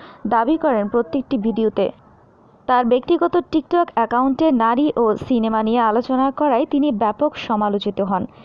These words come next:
তার আলোচনায় অভিনেত্রী থেকে শুরু করে বাদজানি পর্ণ তারকারাও। তিনি মেয়েদের জন্য নাচ গান জরুরি এবং প্রেম করা ফরজ, এমনটা উল্লেখ করেছেন।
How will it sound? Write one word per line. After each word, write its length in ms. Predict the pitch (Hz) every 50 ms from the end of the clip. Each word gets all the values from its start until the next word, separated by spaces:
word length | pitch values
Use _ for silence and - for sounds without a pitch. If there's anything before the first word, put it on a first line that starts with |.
| - - - - - -
তার 160 | 247 240 247
আলোচনায় 460 | 247 254 277 269 - 320 311 - 311
অভিনেত্রী 580 | - - 254 254 285 311 320 330 - - 330 -
থেকে 240 | 349 339 - 339
শুরু 300 | 320 - - 285 320 359
করে 260 | 349 - 330 233 240 302 - - - - - - -
বাদজানি 600 | 190 233 240 269 254 - - 339 320 277 262 320
পর্ণ 300 | - 254 240 233 226 254
তারকারাও। 520 | 226 233 202 202 190 208 202 185 180 180 - - - - - - - - - - - _
তিনি 240 | 269 269 240 320 294
মেয়েদের 480 | 262 269 262 269 277 320 311 311 247
জন্য 220 | - 302 302 277 320
নাচ 460 | 311 240 220 214 214 240 - - 247 208 196
গান 260 | 226 220 226 240 247
জরুরি 480 | 233 240 233 220 247 254 220 247 254 262 - -
এবং 340 | 226 202 214 233 254 247 240 -
প্রেম 240 | 233 226 233 269
করা 240 | 277 - 285 277 285
ফরজ, 420 | 269 - 220 202 185 180 196 233 240 - - -
এমনটা 540 | - 233 226 226 254 262 247 294 294 294 269 -
উল্লেখ 260 | 226 202 208 214 -
করেছেন। 420 | - 196 185 180 - - 202 -